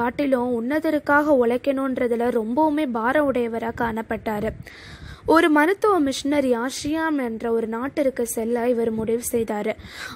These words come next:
ஆனா சூழ்நிலை இவருக்கு சாதகமா இல்ல. ஷியாம்ன்ற அந்த நாட்டுக்கு இவரால செல்ல முடியல. அதனால ஆயிரத்தி எண்ணூத்தி நாற்பத்தி ஓராவது வருடம் அப்போ சிங்கப்பூருக்கு செல்ல நினைச்சாரு. அப்போ அந்த கடல் பயணத்தின் அப்போ ஜேம்ஸோட மனைவி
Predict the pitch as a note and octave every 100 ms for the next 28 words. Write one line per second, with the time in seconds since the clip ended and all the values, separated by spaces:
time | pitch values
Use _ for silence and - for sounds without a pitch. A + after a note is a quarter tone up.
0 | B3+ B3+ B3+ A#3 - E4 F4 D#4 B3+ A#3+
1 | A#3 A3+ B3 A#3 A3+ C4 C4 B3+ B3+ A3
2 | G#3+ - - - - - D4 D4+ D#4 C4+
3 | B3+ A#3 A3+ B3 B3+ C#4 B3 B3 A#3+ A#3
4 | A3 A#3+ B3+ A#3+ A3 B3+ A#3+ A3 G#3 G#3+
5 | - - - - - - C#4+ D#4+ E4 F#4+
6 | G4 D#4 D4 A#3+ C#4 F4 F4 D4+ C4+ A#3+
7 | A#3+ B3 A#3+ A#3 - A#3 B3 B3 D4+ E4
8 | D4 B3 A3+ A3 A3 A#3 - A#3+ B3+ C#4
9 | C#4 F4 F4 C4 A3+ C4+ - B3 A#3 A#3
10 | G#3+ - A3+ G#3+ A3+ - - - - -
11 | F4+ - E4+ D#4 C#4+ C4+ C#4+ D4+ G#4+ G4
12 | E4+ C#4 C4+ A#3+ A#3+ - B3 A3+ B3 A#3
13 | B3+ D#4+ - D4+ B3 A#3 A3+ A3+